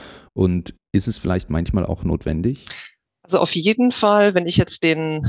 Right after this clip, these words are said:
Speaker 2: Nachsatz erstmal aufgreifen kann, auf jeden Fall gibt es, äh, Multimedikation, die notwendig ist. Die ist dann hoffentlich gut kontrolliert, gut begleitet.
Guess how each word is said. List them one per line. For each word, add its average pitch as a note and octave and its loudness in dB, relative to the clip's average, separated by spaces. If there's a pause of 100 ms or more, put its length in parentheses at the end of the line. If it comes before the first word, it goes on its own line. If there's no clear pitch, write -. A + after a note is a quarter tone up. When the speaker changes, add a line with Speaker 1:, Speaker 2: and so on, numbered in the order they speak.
(100)
Speaker 2:
Nachsatz F3+ -2
erstmal F#3 0
aufgreifen F3+ 0
kann, - -4
auf - -2
jeden B3 2
Fall F3 2
gibt - -4
es, - -4
äh, D3 0
Multimedikation, D3+ 0
die D3+ 0
notwendig D#3+ 0
ist. - -4 (680)
Die F#3 2
ist - 0
dann F3+ -2
hoffentlich F#3+ 2
gut A#3+ 2
kontrolliert, G3 2
gut A3 0
begleitet. F#3 2